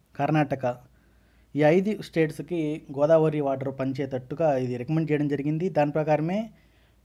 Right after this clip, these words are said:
ఫాలో కూడా అయ్యింది గవర్నమెంట్, సెంట్రల్ గవర్నమెంట్. నెక్స్ట్, పీరియాడిక్ లేబర్ ఫోర్స్ సర్వే రెండు వేల పదిహేడు పద్దెనిమిది బేస్డ్లో సర్వే ప్రకారము ఆంధ్రప్రదేశ్లో నిరుద్యోగ రేటు, అన్‌ఎంప్లాయ్‌మెంట్ రేట్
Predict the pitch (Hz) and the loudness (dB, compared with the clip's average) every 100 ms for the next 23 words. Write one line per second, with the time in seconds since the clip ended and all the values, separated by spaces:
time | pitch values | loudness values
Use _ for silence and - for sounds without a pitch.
0 | - 156 156 160 156 135 139 123 123 131 | 2 4 4 2 2 0 -2 0 0 0
1 | 123 117 127 123 127 117 113 107 127 - | -2 -4 -8 -6 -4 -4 -6 -10 -14 -18
2 | - - - - _ _ _ _ _ _ | -20 -20 -20 -20 _ _ _ _ _ _
3 | _ _ _ _ - - - - - - | _ _ _ _ -20 -20 -20 -20 -20 -12
4 | - - - 143 147 202 160 156 185 196 | -12 -10 -6 -6 -4 -2 0 0 2 2
5 | 208 196 196 190 151 165 170 - 156 165 | 4 4 2 -2 -2 0 -2 -2 -4 -4
6 | 160 151 139 139 143 - _ _ _ _ | -6 -8 -6 -4 -4 -6 _ _ _ _
7 | - 139 170 185 156 156 165 165 160 127 | -6 0 4 4 2 0 0 0 -4 -4
8 | 147 147 131 131 131 131 143 147 127 135 | -2 -2 -4 -4 -4 -4 -4 -2 -2 -4
9 | 143 165 143 131 127 131 113 113 160 220 | -2 -2 -2 -2 -2 -4 -4 -6 -6 -8
10 | - _ _ - 135 196 202 185 156 151 | -16 _ _ -4 0 0 0 2 0 0
11 | 185 180 156 180 180 175 196 180 190 143 | -2 0 0 0 -4 2 2 4 2 2
12 | 151 151 131 - - - - _ _ _ | 2 0 -4 -10 -20 -20 -20 _ _ _
13 | _ _ _ _ _ _ _ 135 180 190 | _ _ _ _ _ _ _ -4 -2 2
14 | 190 180 165 135 151 131 | 2 0 -2 0 0 -2